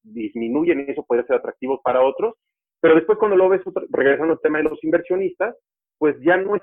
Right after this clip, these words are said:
tan atractivo, eh, invertir aquí, ¿no? Los bancos ahora tienen primas de riesgo más grandes, pues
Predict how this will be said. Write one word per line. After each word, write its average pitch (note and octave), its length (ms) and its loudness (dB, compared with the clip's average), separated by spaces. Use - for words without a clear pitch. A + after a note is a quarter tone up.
tan F3 280 0
atractivo, E3 800 0
eh, B2 240 -4
invertir B2 420 -2
aquí, - 380 -8
¿no? F3+ 240 -8
Los C#3 260 2
bancos F3+ 360 0
ahora D#3 200 0
tienen D3+ 220 -4
primas D3 300 -4
de A#2+ 60 -6
riesgo B2 280 -4
más A#2 200 -6
grandes, C3 360 0
pues A3 140 0